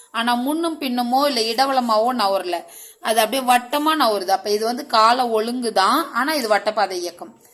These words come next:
So, இப்படி முன்னும் பின்னும், ஆ, இடவளமா இல்லைன்னா முன்னும் பின்னும் நவர்றதை தான் நம்ம என்ன சொல்லுவோம் அப்படின்னா அலைவுன்னு சொல்லுவோம். அவ்வளவுதான் வித்தியாசம். So, அப்ப, ஆ, கால ஒழுங்குல இருக்க எல்லாமே நம்ம வந்து அலைவு இயக்கம்னு சொல்ல முடியாது.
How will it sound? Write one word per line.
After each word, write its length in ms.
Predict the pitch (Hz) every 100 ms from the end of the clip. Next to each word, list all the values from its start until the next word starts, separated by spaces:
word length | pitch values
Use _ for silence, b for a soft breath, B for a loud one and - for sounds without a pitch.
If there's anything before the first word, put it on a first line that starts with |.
| b b
So, 160 | - 254
இப்படி 360 | 240 226 240
முன்னும் 580 | 214 220 269 339 349 330
பின்னும், 480 | 269 269 311 339 330 _ _ _ _ _ 208
ஆ, 160 | 202
இடவளமா 840 | 196 - 254 262 302 294 247 247 285 339
இல்லைன்னா 320 | 240 214 233 262
முன்னும் 360 | 240 240 254
பின்னும் 340 | 240 220 208 196
நவர்றதை 580 | 196 220 220 202 202
தான் 120 | 196 254
நம்ம 200 | 226 196
என்ன 200 | 196 208
சொல்லுவோம் 440 | 208 185 185 175
அப்படின்னா 280 | 175 220 320 - B B _
அலைவுன்னு 600 | 196 208 240 254 220 233
சொல்லுவோம். 380 | 233 190 160 160
அவ்வளவுதான் 380 | 175 190 185 208
வித்தியாசம். 500 | 175 165 160 - - b b -
So, 160 | 196
அப்ப, 380 | 185 208 247 294 294 B _ -
ஆ, 100 | 202
கால 520 | - 240 285 302 254
ஒழுங்குல 300 | 262 269 254
இருக்க 200 | 214 220
எல்லாமே 380 | 202 240 247 269
நம்ம 200 | 247 208
வந்து 200 | 202 226
அலைவு 340 | 196 214 226
இயக்கம்னு 400 | 202 190 190 208
சொல்ல 140 | 196 170
முடியாது. 480 | 160 160 175 -